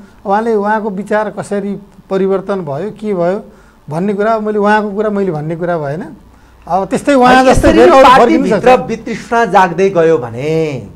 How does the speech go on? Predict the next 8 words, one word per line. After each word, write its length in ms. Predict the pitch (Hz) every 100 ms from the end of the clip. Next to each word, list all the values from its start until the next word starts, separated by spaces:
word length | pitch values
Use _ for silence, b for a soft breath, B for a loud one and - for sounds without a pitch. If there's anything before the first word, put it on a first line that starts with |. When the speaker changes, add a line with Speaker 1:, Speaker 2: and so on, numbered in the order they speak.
| - -
Speaker 2:
जहाँ 260 | 143 190 196
ठुला 200 | 165 190
पार्टीहरू 480 | 180 165 165 160 151
मिसन 340 | 151 180 175
चौरासी 560 | 170 165 160 160 143 156
भनेर 200 | 113 131
आवाज 360 | 131 139 139
उठाइरहँदाखेरि 920 | 123 127 127 117 113 104 104 117 208